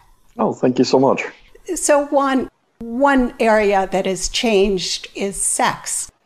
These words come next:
Speaker 2: How have our beliefs on sex and what's right and wrong changed over time?
Speaker 1: One way to think about it, remember that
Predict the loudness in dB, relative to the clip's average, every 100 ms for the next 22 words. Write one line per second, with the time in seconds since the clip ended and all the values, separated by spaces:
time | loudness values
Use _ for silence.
0 | _ _ _ -6 0 2 2 0 2 2
1 | 4 2 -2 -8 -4 0 0 -2 -4 -2
2 | 0 0 0 0 0 -2 -6 -4 -2 -2
3 | -4 -2 -2 -2 -4 -4 -2 -2 -2 -2
4 | -2 0 0 -2 -4 -4 -6 -6 -6 -4
5 | -6 -14 _ _ _ -2 2 6 6 6
6 | 4 2 2 4 4 4 4 4 6 6
7 | 4 2